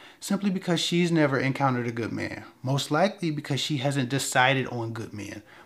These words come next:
Most likely because she's friend-zoned all the decent men in her life and said they were unqualified or disqualified in some, for some reason or another.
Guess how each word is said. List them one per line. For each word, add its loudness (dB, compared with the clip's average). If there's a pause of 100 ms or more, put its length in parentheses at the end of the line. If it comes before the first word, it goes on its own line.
Most 0
likely 0
because -2
she's -4
friend-zoned 0
all 4
the -4
decent -6
men -4
in -6
her -8
life -2
and -8
said -8
they -4
were -8
unqualified -4
or -8
disqualified -4
in -8
some, -10
for -8
some -4
reason -6
or -4
another. -10